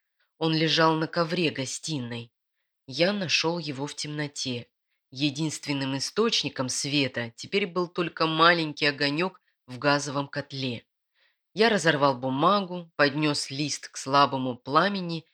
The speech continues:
и прочитал. Правило четвертое. Не шуми и не разговаривай. Желания рисковать снова у меня не было.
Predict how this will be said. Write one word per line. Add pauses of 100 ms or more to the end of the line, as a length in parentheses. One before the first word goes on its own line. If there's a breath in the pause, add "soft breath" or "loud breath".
(180)
и
прочитал. (540)
Правило
четвертое. (380)
Не
шуми
и
не
разговаривай. (760)
Желания
рисковать
снова
у
меня
не
было.